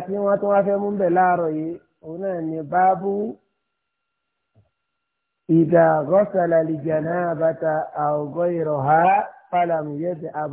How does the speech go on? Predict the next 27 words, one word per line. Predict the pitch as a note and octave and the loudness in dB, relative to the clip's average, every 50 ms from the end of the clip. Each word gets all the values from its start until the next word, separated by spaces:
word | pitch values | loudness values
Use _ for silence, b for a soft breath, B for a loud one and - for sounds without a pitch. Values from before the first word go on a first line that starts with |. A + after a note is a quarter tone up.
| D3+ - | -10 -10
atharu. | - D#3 E3 C#3 D3 D3+ C#3+ C#3 C3+ A#2 _ _ _ _ _ _ _ _ _ _ _ _ _ _ _ _ _ _ _ _ _ _ _ _ _ _ _ _ _ _ _ _ _ _ _ _ _ _ _ _ _ _ _ _ _ _ _ _ _ _ _ - | -8 -8 -6 -6 -4 -4 -4 -4 -6 -10 _ _ _ _ _ _ _ _ _ _ _ _ _ _ _ _ _ _ _ _ _ _ _ _ _ _ _ _ _ _ _ _ _ _ _ _ _ _ _ _ _ _ _ _ _ _ _ _ _ _ _ 4
Eré | G#3 B3 C4 | 6 6 6
náà | B3+ B3 A3+ | 6 4 2
ni | G#3 G3+ | 2 2
báábù | G#3+ A3 A3 G3 F#3+ | 2 2 2 0 -2
ti | E3 F3+ | -4 -4
ń | F3+ | -4
sọ | D3+ F3+ | -2 -2
fún | E3+ F3 F#3 | -2 0 0
wa | F3 F3 | 0 2
yìí | F3+ F#3+ | 0 0
pé | G3+ G3+ G3 G3 G3 G3 G3 G3 G3 F#3+ - - _ _ _ _ _ _ _ _ _ _ - | 0 0 0 2 2 2 2 0 0 -4 -8 -16 _ _ _ _ _ _ _ _ _ _ -8
wọ́n | F3 G#3 A3 G3+ | -4 -2 0 2
àti | F#3+ F3+ F3+ F#3 | 0 0 0 -2
ń | F#3 G3 G#3 | -2 -2 0
ta | G3 G#3 G3 G3 | 0 0 0 0
kàsẹ́yìn | - - E3 E3 D3 G3+ A3 A3+ G#3 F#3 | 0 0 -2 -2 0 0 0 0 0 0
náà, | F#3+ G3 G3 F#3+ D3+ B2 G#2+ - - _ _ _ | 2 2 2 2 0 -2 -6 -10 -20 _ _ _
ọ̀rọ̀ | - D3 D3 D3+ | -12 -8 -4 -2
ìyá | D#3 F3 F#3+ | 0 0 0
kan | G3 - D#3 E3 | 0 -2 -4 -4
náà | E3+ E3 | -4 -4
ni | D#3 C#3+ C#3+ | -4 -4 -6
gbogbo | C3+ C3+ B2 B2+ C3+ | -6 -8 -8 -8 -8
wọn | C3+ C3+ C3 B2+ | -8 -8 -8 -8
o. | A#2 F#2+ - _ _ _ _ _ _ _ | -10 -12 -14 _ _ _ _ _ _ _
<clears throat> | - - _ - - - E3+ D#3 B2+ A2+ G#2 | -20 -18 _ -12 -12 -10 -10 -12 -14 -14 -20